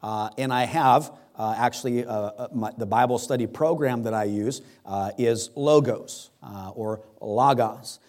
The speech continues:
Uh, and it's really about the word, and we're gonna see about that in a minute. So I'm gonna use some Greek words, uh, to explain,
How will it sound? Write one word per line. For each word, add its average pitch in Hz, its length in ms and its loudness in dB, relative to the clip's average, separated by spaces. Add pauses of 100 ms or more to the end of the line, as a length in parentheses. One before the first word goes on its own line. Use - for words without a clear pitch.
(160)
Uh, 98 280 -6
and 117 440 -4
it's 120 260 -8
really 131 220 0
about 113 400 0
the 127 80 2
word, 127 480 0
and 110 260 -6
we're 117 160 -6
gonna 110 180 -6
see 147 220 -4
about 123 240 0
that 113 180 -4
in 120 60 -10
a 117 40 -6
minute. 117 120 -8
So 165 100 -6
I'm 190 60 -4
gonna 196 80 -4
use 180 180 2
some 147 160 -2
Greek 147 240 -2
words, 139 640 0 (640)
uh, 117 220 -2
to 143 200 0
explain, 131 720 -4